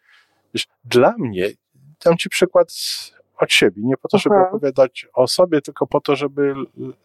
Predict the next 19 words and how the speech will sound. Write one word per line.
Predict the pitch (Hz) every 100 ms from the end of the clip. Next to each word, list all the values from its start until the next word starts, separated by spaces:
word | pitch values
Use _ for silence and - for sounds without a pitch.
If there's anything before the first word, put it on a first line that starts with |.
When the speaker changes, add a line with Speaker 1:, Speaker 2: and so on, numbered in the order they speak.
| _
Speaker 1:
lepiej | 135 135 143
uświadomić | 135 - 139 139 139 135 -
Speaker 2:
Mhm. | 208 - 185 180
Speaker 1:
nam | 131
obojgu, | 131 127 131 135
o | 131
co | 131
mi | 123
chodzi. | 123 107 - _ _ - _ - - _ 113
W | 107 110
miarę | 135 151 170 165
jak | 156 135 -
ja | 127 123
wchodziłem | - - - - 143 120 117 139 127 107 107 _ _ _ _ _ _
i, | 117 - 123
i | 120 -
podążam | 131 131 156 135 107
tą | - 107
drogą | 104 107 107